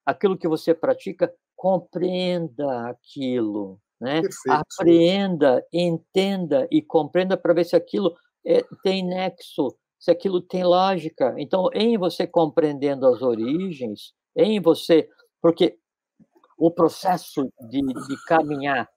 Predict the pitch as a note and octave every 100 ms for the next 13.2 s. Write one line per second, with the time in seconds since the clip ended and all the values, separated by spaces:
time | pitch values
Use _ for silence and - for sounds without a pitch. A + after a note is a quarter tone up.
0 | _ _ C3+ C#3 D3+ D3+ C3+ D3 C#3 D#3
1 | C3+ B2 E3 D3+ A#2 B2 G#2+ - B2+ G2+
2 | B2 E3 C#3+ A2 C3+ C3 D3 C3 B2 D3
3 | F3+ - B2+ - A#2+ B2 A2+ G#2+ D#3+ D#3
4 | - A#2+ - D3+ E3 F#3+ C#3+ A#2+ B2 D3
5 | - - - D#3 C#3+ C#3 B2+ - C3 -
6 | C#3+ D#3 - C3+ B2+ - C3+ C#3 C3 D3+
7 | C3 C3+ C#3 D3 - C3 C#3+ - C#3+ A#2
8 | C3+ - B2+ A#2 - F#3 - _ _ -
9 | D3+ - - E3+ - F3+ E3 F3+ - F3+
10 | E3 F#3+ G3 G#3 G3+ E3+ - - A3 -
11 | _ _ - E3+ F#3+ - G#3 F#3+ E3+ F#3
12 | E3+ - F3 D#3 - E3 D3+ C#3 D3+ A#3+
13 | -